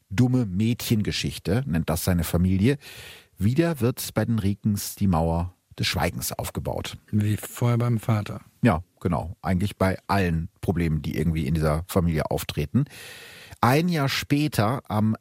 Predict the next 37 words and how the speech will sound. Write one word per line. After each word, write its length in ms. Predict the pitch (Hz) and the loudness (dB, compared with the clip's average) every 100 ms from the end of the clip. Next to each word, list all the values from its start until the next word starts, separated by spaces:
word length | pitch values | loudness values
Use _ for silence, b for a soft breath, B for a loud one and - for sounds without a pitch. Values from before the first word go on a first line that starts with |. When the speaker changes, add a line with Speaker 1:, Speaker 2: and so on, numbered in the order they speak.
| - | -6
Speaker 1:
zweiten 560 | - 95 123 - 131 | -4 0 0 0 0
Weihnachtstag 720 | 104 104 113 - - 104 107 | 2 2 0 -4 -2 -2 0
neunzehnhundertsiebenundachtzig, 1700 | 95 95 101 101 98 95 87 98 110 90 - - - - 85 - - - | 0 0 0 0 0 0 0 0 2 2 0 -2 -6 -4 -2 -2 -10 -4
vergewaltigt 760 | - 90 82 101 - - - | -2 0 0 0 -2 -6 -4
Ronny 220 | - 104 | -2 0
Rieken 320 | 87 98 - 113 | 0 0 0 -2
zum 240 | - 101 | 0 -2
ersten 360 | - 85 - 90 | -2 -4 -2 0
Mal 280 | 85 80 80 | 0 0 -2
ein 180 | - 101 | 0 2
Mädchen. 600 | 107 110 - - 98 - B B B B B B - | 2 2 -2 -4 -4 -4 B B B B B B 2
Maria 300 | 104 127 147 | 4 4 4
ist 240 | 101 127 - | 2 -2 0
damals 480 | 107 113 113 - - | 2 2 -2 -6 -4
fünfzehn 640 | - 151 - - - 90 67 | 0 0 0 -4 0 0 0
und 260 | 90 - | -2 -2
eine 180 | 104 104 | 0 0
Freundin 520 | - 98 101 107 131 | 2 2 4 2 0
von 220 | - 113 | 0 2
seiner 180 | 110 107 | 2 2
jüngeren 400 | 101 101 101 98 | 2 2 2 0
Schwester 380 | - 80 - 95 | -2 -2 -2 -2
Ramona. 560 | 98 101 95 98 87 - B B B B B | 0 2 4 4 2 -2 B B B B B
Sie 380 | - 95 143 170 | -2 0 2 0
und 480 | - 127 120 - - | 2 2 0 -4 2
der 240 | 110 113 | 2 2
zu 100 | - | 0
diesem 220 | 107 113 120 | -2 0 0
Zeitpunkt 440 | 117 113 120 117 | 0 0 -2 0
neunzehnjährige 680 | 107 123 - 123 101 92 87 | 0 0 0 0 0 0 0
Ronny 320 | 78 90 127 | 0 0 0
kennen 260 | - 123 117 | 0 0 0
sich 240 | 110 113 | -2 0
seit 220 | 117 113 | -2 2
mindestens 720 | 110 135 131 - 117 - - | 2 2 0 0 -2 -2 -8
zehn 260 | - 127 117 | 0 2 4
Jahren. 420 | 101 80 92 120 | 2 2 2 0